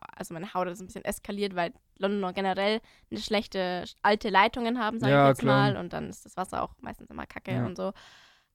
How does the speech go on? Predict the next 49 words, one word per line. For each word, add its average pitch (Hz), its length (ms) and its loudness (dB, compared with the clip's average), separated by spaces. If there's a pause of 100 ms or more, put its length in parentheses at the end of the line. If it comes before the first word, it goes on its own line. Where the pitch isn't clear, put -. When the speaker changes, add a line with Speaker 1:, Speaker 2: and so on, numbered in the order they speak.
Speaker 1:
Aber 190 360 2
war 247 160 8
sehr 247 160 4
schön. 240 400 2 (120)
Äh, 214 220 -2
wir 226 140 -4
hatten 220 340 -2
sehr 196 180 -2
viel 208 160 -10
Glück, 220 380 -6
dass - 220 -10
wir 196 260 -4
direkt - 640 -8 (100)
neben 190 380 -6
der 175 100 -6
Busstation 233 840 -4
und - 200 -8
dann 180 360 -4 (460)
fünf 226 240 -6
Minuten 202 240 -4
von 190 140 -6
der - 140 -6
U-Bahn-Station 262 580 -6
Speaker 2:
Ja. 247 80 4
Speaker 1:
weg 254 180 -4
waren. 262 280 -6 (200)
Also 190 160 -10
es - 120 -14
war - 140 -8
echt - 160 -14 (140)
cool, 208 300 -4 (240)
dass - 180 -16
du 208 100 -16
halt 208 140 -10
dann 180 100 -10
auch - 140 -8
in 202 40 -10
der 180 80 -6
Nacht 196 460 -8
noch 202 200 -12
einen 185 260 -10
Zug 220 160 -10
bekommen 208 340 -8
hast. 226 220 -12 (300)
Wir 208 100 0
waren 208 180 6
direkt 247 220 2
an 214 80 -6
der 190 120 -4